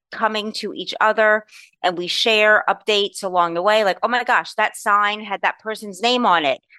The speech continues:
That, you know, this happened," and all these little indicators sprinkled throughout our lives and our day. We really nurture, like, the path, like, the breadcrumbs on the trail, so to speak. So if you can find somebody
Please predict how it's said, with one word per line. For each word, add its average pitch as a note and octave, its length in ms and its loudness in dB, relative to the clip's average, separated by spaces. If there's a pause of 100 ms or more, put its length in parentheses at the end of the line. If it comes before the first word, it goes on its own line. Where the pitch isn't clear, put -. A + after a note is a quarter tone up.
(180)
That, G3 340 2
you G3 80 -14
know, E3 160 -2
this A3+ 260 2
happened," F3 480 -2
and F3+ 220 -8
all B3 180 4
these B3 300 -6
little B3+ 420 2
indicators G3 720 -4
sprinkled A#3 720 0 (300)
throughout G3 440 0 (280)
our F3 160 2
lives E3+ 560 2
and F3+ 120 -4
our D#3+ 140 0
day. E3 380 0
We G3+ 100 -10
really G#3+ 320 -2
nurture, F#3 680 0 (400)
like, F#3+ 200 0
the F#3+ 80 -4
path, G#3+ 500 0
like, G3+ 140 -2
the G#3 80 -4
breadcrumbs A#3 580 -2
on G3+ 120 2
the F#3+ 60 -6
trail, F3+ 480 2
so E3+ 200 -10
to E3 100 -10
speak. - 400 -8
So A3 160 -2
if G3+ 100 -4
you C4+ 140 -4
can D4+ 180 -2
find F#3+ 280 0
somebody D3+ 560 -2